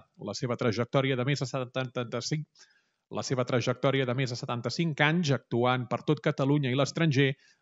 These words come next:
l'avala com una formació de prestigi dins l'actual panorama musical. Ofereix un viatge a través dels ritmes sonors amb la intenció d'arribar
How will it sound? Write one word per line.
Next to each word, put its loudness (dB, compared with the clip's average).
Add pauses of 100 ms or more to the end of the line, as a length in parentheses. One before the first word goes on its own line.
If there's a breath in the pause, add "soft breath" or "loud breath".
(120)
l'avala 2
com 0
una 0
formació 0
de 2
prestigi 4
dins -4
l'actual 0
panorama 0
musical. 0 (460 loud breath)
Ofereix 4
un 4
viatge 6
a 2
través 0
dels 2
ritmes 2
sonors 6
amb -4
la -6
intenció 0
d'arribar 2